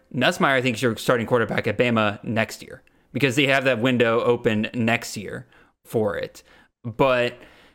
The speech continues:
I still don't know what Nussmeier's doing here, man. Like, again, he should, he should have saw the writing on the wall the moment that Jayden Daniels came back. I don't care what Brian Kelly sold him and said, like, "Oh,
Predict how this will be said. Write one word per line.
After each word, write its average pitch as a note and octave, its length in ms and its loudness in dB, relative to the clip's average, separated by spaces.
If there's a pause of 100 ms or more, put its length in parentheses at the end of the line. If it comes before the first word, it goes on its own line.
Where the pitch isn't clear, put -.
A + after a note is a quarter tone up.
(240)
I - 120 -2
still D3+ 220 2
don't A#2+ 80 0
know A2 100 2
what G#2 120 2
Nussmeier's G2 480 -6
doing G#2+ 220 -6
here, G#2+ 140 -4
man. A2+ 260 -2
Like, C3 160 0
again, C#3+ 580 -4 (440)
he G3 260 0
should, A3 240 0
he G3 160 2
should G#3 200 2
have D#3+ 260 -2
saw D3+ 320 0
the C3+ 100 2
writing C3 280 2
on B2 40 2
the A#2 80 2
wall C3 280 2
the B2 100 2
moment D#3 400 2
that C3 140 2
Jayden B2 240 2
Daniels A#2+ 260 0
came A#2+ 180 0
back. C3+ 240 2
I C3+ 40 0
don't C3+ 120 0
care B2 120 2
what C3+ 200 2
Brian D3 240 2
Kelly B2+ 240 2
sold C3 300 0
him C3+ 80 2
and B2 80 2
said, B2+ 160 0
like, C3+ 180 0
"Oh, F#4 320 2